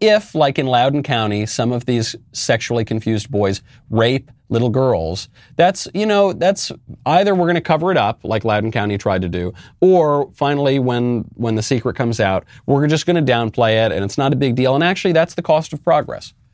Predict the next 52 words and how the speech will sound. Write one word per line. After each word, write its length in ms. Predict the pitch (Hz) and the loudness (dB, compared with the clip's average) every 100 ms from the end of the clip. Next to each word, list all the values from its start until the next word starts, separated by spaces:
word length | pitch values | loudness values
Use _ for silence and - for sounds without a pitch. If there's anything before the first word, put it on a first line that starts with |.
| _ _ | _ _
Sometimes 500 | - 165 175 208 196 | -2 0 2 0 0
little 180 | 170 185 | 0 2
girls 280 | 170 160 - | 2 0 0
get 180 | 165 | 0
raped 360 | 143 113 107 - | 2 0 0 -4
when 160 | 110 107 | -2 0
men 160 | 110 | 0
get 140 | 117 113 | -2 -2
to 60 | |
go 200 | 117 110 | 0 0
into 160 | 110 113 | -2 -2
the 100 | 110 | 0
girls' 300 | 139 151 110 | 2 2 0
room, 260 | 82 76 - - - | -6 -8 -12 -20 -2
but 80 | 135 | 2
that's 220 | 165 - | 2 0
the 80 | 175 | 0
cost 360 | 165 156 - | 2 0 -2
of 60 | 135 | -6
the 100 | 123 | -4
compassion 680 | 123 120 180 180 113 101 - _ | -4 0 0 0 -4 -6 -8 _
of 160 | 123 120 | -6 -2
pretending 720 | 151 - 127 120 117 110 - - | -2 0 0 2 0 -2 -4 0
that 200 | 110 - | 0 0
men 280 | 110 110 104 | -2 0 0
are 80 | |
women 320 | 95 98 92 90 | 0 0 -2 -4
and 120 | 90 | -4
indulging 460 | 107 101 95 95 92 | -2 0 0 0 -4
their 80 | 85 | -4
delusions, 500 | 82 78 76 - - | -4 -6 -8 -8 -2
right? 220 | 113 - - _ _ _ _ - _ - - _ - | -2 -2 -14 _ _ _ _ -20 _ -20 -20 _ -4
That's 180 | - 131 | -2 -2
the 80 | 127 | -2
cost. 260 | - - - - | -2 -4 -10 -18
So 140 | - 185 | -2 0
s-, 120 | 165 | 0
people 260 | 160 202 185 | -2 0 2
say, 180 | 165 - | 0 0
uh, 80 | 127 | -4
Jim 220 | 131 175 | 0 2
Banks 240 | 160 151 - | 2 0 -2
should 140 | 143 | -2
not 140 | 139 | 0
have 120 | 156 131 | 0 0
the 80 | |
right 240 | 113 113 95 | 2 0 0
to 60 | |
say 200 | 104 92 | -6 -4
that. 220 | 80 - _ _ _ _ _ _ - - | -6 -10 _ _ _ _ _ _ -6 -2
It's 140 | 151 | 0
mean, 460 | 165 185 180 190 | 2 4 2 0